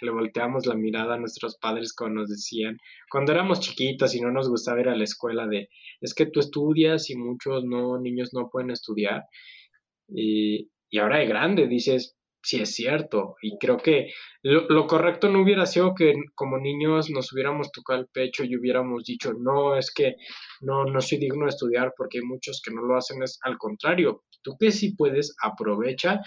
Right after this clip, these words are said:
y, pues, porque otra persona en tu situación lo aprovecharía incluso más, ¿no?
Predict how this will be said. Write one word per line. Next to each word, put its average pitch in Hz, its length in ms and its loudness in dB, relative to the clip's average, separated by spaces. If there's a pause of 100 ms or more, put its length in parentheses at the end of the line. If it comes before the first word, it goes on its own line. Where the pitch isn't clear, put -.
(480)
y, 110 240 -4
pues, 113 480 -2 (160)
porque 123 580 0
otra 180 360 0
persona 160 380 2
en 170 60 0 (160)
tu 147 120 -4
situación 147 840 0 (560)
lo 120 120 0
aprovecharía 123 1200 2 (260)
incluso 123 480 -2
más, 110 320 -4
¿no? 104 260 -8